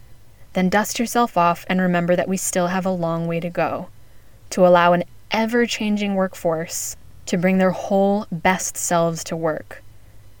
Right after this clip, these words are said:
in a world that is still far from equal or equitable. Then remember that not everyone has the same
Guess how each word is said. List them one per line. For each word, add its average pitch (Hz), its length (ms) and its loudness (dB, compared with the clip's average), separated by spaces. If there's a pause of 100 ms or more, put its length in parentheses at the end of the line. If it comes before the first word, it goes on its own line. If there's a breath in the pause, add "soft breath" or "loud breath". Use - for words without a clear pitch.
(260)
in 196 80 4
a 190 60 6
world 185 360 6
that 185 140 4
is 170 100 0
still - 240 0
far 202 640 4
from - 300 -6
equal 180 560 -2
or - 180 0
equitable. 170 640 -4 (1400 soft breath)
Then 254 140 8
remember 240 360 6
that 220 180 2
not 202 340 0
everyone 220 520 0
has 208 300 -4
the 196 100 -4
same 208 420 -2